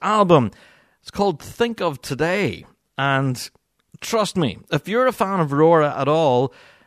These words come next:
and you're excited about this upcoming album from Rora, then you need to hear this new single, because, oh, uh, mm,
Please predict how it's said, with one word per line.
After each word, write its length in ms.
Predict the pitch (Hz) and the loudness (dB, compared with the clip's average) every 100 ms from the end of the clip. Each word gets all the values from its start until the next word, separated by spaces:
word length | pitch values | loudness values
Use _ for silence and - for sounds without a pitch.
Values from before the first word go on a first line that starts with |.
| _ - | _ -6
and 160 | 127 | -2
you're 100 | 127 | -2
excited 400 | 123 170 175 190 | -2 -2 0 2
about 220 | 160 147 | 2 0
this 180 | 139 127 | 0 0
upcoming 420 | 131 - 131 113 | 0 -2 -4 -2
album 380 | 117 139 139 123 | -2 -2 -2 -4
from 220 | 120 117 | -4 -2
Rora, 360 | 117 120 120 120 | 0 0 0 -4
then 180 | 123 110 | -8 -8
you 120 | 123 | -6
need 360 | 131 110 120 131 | -6 -4 -6 -6
to 140 | 151 | -8
hear 240 | 135 139 127 | -4 -4 -2
this 200 | 120 - | -6 -6
new 180 | 110 104 | -8 -6
single, 500 | 131 131 131 120 - - _ _ _ _ _ | -6 -4 -2 -2 -4 -18 _ _ _ _ _
because, 580 | 107 - 123 117 104 101 _ _ _ _ _ _ _ _ 123 | -14 -8 -6 -4 -6 -10 _ _ _ _ _ _ _ _ -8
oh, 720 | 135 156 151 139 135 143 - - _ _ _ _ | -4 -2 0 0 0 -2 -6 -14 _ _ _ _
uh, 140 | - 127 | -6 -6
mm, 560 | - - 160 151 113 | -8 -8 -4 -4 -6